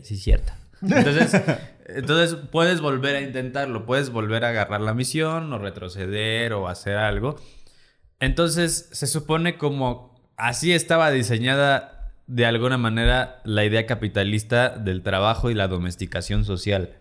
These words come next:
Speaker 2: Ok.
Speaker 1: Tú agarrabas y decías, "No, pues voy a trabajar". Entonces, llegabas al trabajo, te ponían a recoger nopales y decías, "A huevo, entre más nopales recoja, más me pagan". Entonces,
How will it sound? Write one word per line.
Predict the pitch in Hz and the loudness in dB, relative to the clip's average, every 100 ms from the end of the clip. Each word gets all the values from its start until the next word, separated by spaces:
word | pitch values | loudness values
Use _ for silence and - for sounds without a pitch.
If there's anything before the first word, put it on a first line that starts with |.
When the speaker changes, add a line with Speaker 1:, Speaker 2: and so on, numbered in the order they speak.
| - - | -14 -12
Speaker 2:
Ok. | 139 - 117 117 - _ _ | -12 -12 -12 -12 -16 _ _
Speaker 1:
Tú | 143 160 | 0 2
agarrabas | 165 156 127 120 123 127 143 147 - - - | 4 2 0 0 2 2 2 0 -6 -16 -16
y | - 110 | -6 -2
decías, | 107 107 113 110 123 | 0 0 0 0 0
"No, | 165 | -2
pues | 135 | -2
voy | 131 | -2
a | 156 | 0
trabajar". | 123 104 101 113 95 - _ _ _ _ | 0 -2 -2 -2 -4 -8 _ _ _ _
Entonces, | - 135 139 131 - | -2 0 0 -2 -4
llegabas | 117 117 135 139 120 | 0 2 2 2 0
al | 107 | -2
trabajo, | 117 127 147 165 196 - - - | 2 2 2 0 -2 -4 -10 -4
te | 113 | -2
ponían | - 107 113 123 123 | 0 0 0 0 0
a | 113 | 0
recoger | 101 98 101 - 120 | 0 -2 -4 -2 2
nopales | 120 - 170 202 262 - _ _ _ | 2 4 2 2 -4 -14 _ _ _
y | - | -4
decías, | 117 110 113 | -2 0 0
"A | 110 | 0
huevo, | 120 143 123 | 2 2 2
entre | 110 110 | 2 0
más | 156 | 2
nopales | 170 147 151 151 139 120 | 0 0 0 0 -2 -4
recoja, | 110 135 160 214 - _ - | -4 -4 -4 -8 -10 _ -4
más | 120 127 | 0 0
me | 120 | -2
pagan". | - - - - - _ - - - | -6 -12 -12 -12 -16 _ -20 -20 -8
Entonces, | - 123 120 | 0 2 2